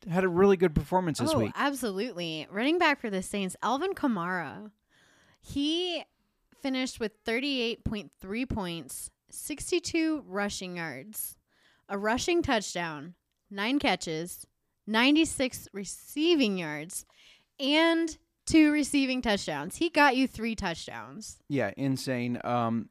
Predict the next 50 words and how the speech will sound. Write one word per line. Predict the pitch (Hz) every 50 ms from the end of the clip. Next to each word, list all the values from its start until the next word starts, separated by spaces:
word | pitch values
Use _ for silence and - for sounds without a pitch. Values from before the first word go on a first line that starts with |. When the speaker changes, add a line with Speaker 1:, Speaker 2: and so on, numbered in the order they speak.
| _ _ -
Speaker 1:
it, | 156 156 - _ -
apparently | 156 - - 190 208 226 226 220 214 214
it | 214 196
was | 185 165
a | 170 151
week | 139 147 170 - -
for | - 123 107
three | - - 120 107
touchdowns. | - - 127 113 - - 123 110 104 107 107 123
And | 147 147 143
just | 156 175 - -
a | 170
reminder, | 156 147 147 151 151 156 151 147
if | 139 -
you | 127 113
haven't | 151 214 233 185 180 147
listened | 143 135 - 135 127
to | 127
us | 117 -
before, | 127 117 - 156 156 147 143 147 135 92 -
we're | - 143 143
using | 143 135 120 113 120
half | 107 117 110 - -
P | - 113
P | - 110 117
R | 120 117 113
points | - - 127 117 117 113 -
'cause | - 170 165
it's | 165 - -
right | 190 160 117
in | -
the | 113
middle. | 123 123 117 113 113 107 - - - - - - - - _ _ - - _ _
Running | - 156 190 220 220
back | 208 202 196 175 - _ _ - _ _ _ _ _ _
for | - 143
the | 123
Cowboys, | - - 165 160 160 151 165 165 165 160 165 165 156 - - - - - _
Tony | - - 139 175 220 196
Pollard. | 170 156 143 139 131 131 127 127 131 131 - _ _ _ _ _ _ _ - 107
Zeke | 107 123 160 170 156 - - -
sat | - - - 147 139 147 151 -
out, | - 127 131 131 139 139 - - -
so | 139 123 117 117
it | 117 107
was | 120 117 98
the | - -
Pollard | - - 123 127 139 135 127 120 -
show. | - - 135 123 120 123 131 127 127
And | 117 110 107 104